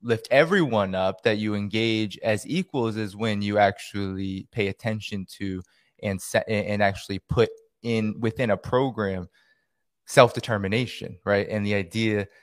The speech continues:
that, uh, those oppressed nations and groups that have been historically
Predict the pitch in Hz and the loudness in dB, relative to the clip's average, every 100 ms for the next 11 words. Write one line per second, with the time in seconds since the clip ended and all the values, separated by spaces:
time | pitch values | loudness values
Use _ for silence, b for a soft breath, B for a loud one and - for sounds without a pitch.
0 | b _ 98 101 95 92 - 104 90 113 | b _ 0 4 4 0 -4 -2 4 4
1 | 120 117 - 117 - 107 113 113 - 98 | 4 0 4 2 2 -2 -2 -2 -6 -6
2 | 95 92 104 123 113 - - _ _ _ | -6 -4 0 2 0 -6 -18 _ _ _
3 | - 98 90 110 104 92 98 95 - - | 0 2 2 2 2 2 -6 -6 -4 0
4 | 107 104 101 _ 107 98 95 | 2 2 0 _ -6 -4 -4